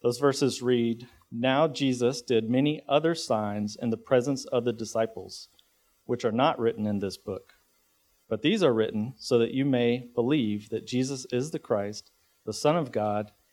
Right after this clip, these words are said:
and that by believing you may have life in his name." So the main point of my sermon this morning is simply a summary of those two verses, and that is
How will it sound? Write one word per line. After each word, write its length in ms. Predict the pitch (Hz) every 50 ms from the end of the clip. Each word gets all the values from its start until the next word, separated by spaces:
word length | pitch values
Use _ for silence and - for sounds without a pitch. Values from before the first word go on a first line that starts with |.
| _ _ _ -
and 160 | 110 110 107
that 140 | 113 110 -
by 180 | 123 123 135
believing 560 | 139 135 131 117 113 110 101 110 107 110 117 -
you 180 | 120 123 127 123
may 160 | 123 120 113
have 260 | 110 117 110 104 101
life 340 | 110 110 110 104 101 - -
in 160 | 123 113 110
his 200 | 104 107 101 -
name." 320 | 107 104 101 92 92 98 _ _ _ _ _ _ _ _ _ _ _ _ _ _ _ _ _ _ _ _ _ _ _ _ _ _ _ - - - _ _ _ _ _ -
So 140 | - 143 131
the 80 | 131
main 260 | 135 147 160 165 160
point 340 | 143 - - 170 160 160 -
of 80 | 151 131
my 160 | 135 123 117
sermon 360 | - - - 160 156 139 123
this 200 | 117 110 - -
morning 360 | 131 123 120 120 120 117 -
is 160 | - 113 - -
simply 320 | 147 123 123 131 120 113
a 80 | 107 104
summary 580 | - - - 147 147 131 113 110 107 107 -
of 160 | 113 113 104
those 300 | 107 120 117 113 110 -
two 200 | - - 117 107
verses, 600 | 101 110 113 107 107 - 104 101 107 107 - - - _ _ _ _ _ _ -
and 120 | 120 117
that 200 | 131 139 151 135
is 380 | 123 117 117 117 117 113 -